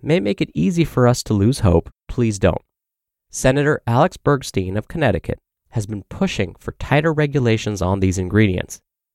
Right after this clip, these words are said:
and Senator Bergstein has said that most Americans are unaware of these chemicals in the products they purchase, so becoming aware is the first step.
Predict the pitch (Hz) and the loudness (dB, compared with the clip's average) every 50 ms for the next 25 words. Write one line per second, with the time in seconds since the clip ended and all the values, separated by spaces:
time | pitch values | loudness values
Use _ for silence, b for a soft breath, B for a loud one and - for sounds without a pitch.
0 | _ _ - 98 78 - - 90 90 87 87 90 85 120 143 156 156 - - 147 | _ _ -10 -8 -6 -2 0 2 2 2 2 2 2 4 2 2 2 0 -2 -2
1 | 139 127 113 104 - - - 180 147 123 110 98 - _ _ _ _ _ _ - | -2 -2 -2 -4 -2 0 2 2 2 4 2 -2 -2 _ _ _ _ _ _ -12
2 | - 107 135 202 226 - 185 185 190 190 180 - 143 123 113 - _ - - 110 | -6 -4 -4 -4 -4 -4 -4 -2 -2 -2 -2 -2 -4 -6 -6 -12 _ -6 -2 0
3 | 135 156 165 143 156 165 156 151 170 190 170 139 127 123 127 - - - 131 123 | 0 0 0 0 0 -2 0 0 2 2 2 2 2 0 -4 -4 0 0 0 0
4 | 123 - 113 110 110 117 110 101 - - 98 92 90 87 - - - - - - | 0 -2 -4 -4 -4 -2 -4 -4 -2 0 0 2 0 0 -2 -4 -8 -6 0 2
5 | 165 147 - - - - - _ _ _ _ - - 117 107 98 - _ _ _ | 2 2 2 -2 -8 -8 -10 _ _ _ _ -4 0 0 2 0 0 _ _ _
6 | _ _ - 107 - 147 160 190 185 147 120 104 98 95 95 - - - 98 - | _ _ -6 -4 0 0 0 0 2 0 2 2 4 2 2 0 -2 -6 -6 -4
7 | - - - 95 85 - - - - 156 123 - | -6 -4 -2 -4 -4 -4 -6 -2 0 0 0 0